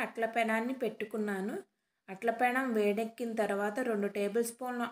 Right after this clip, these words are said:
ఆయిల్ వేసుకొని స్ప్రెడ్ చేస్తున్నాను ఒక టిష్యూ తీసుకొని. తర్వాత ఒక గంటెడు పిండి తీసుకొని దోస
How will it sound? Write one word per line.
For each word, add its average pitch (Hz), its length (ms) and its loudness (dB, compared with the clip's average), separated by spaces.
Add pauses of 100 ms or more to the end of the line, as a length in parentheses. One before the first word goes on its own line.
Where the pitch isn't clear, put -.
(100)
ఆయిల్ 208 320 2
వేసుకొని 208 560 0 (400)
స్ప్రెడ్ 208 300 -4 (120)
చేస్తున్నాను 233 640 0
ఒక 233 140 -2 (180)
టిష్యూ 208 300 0 (120)
తీసుకొని. 208 560 -2 (920)
తర్వాత 226 460 6 (100)
ఒక 233 120 0 (100)
గంటెడు 202 440 0
పిండి 226 240 2 (120)
తీసుకొని 214 540 0 (440)
దోస 220 260 2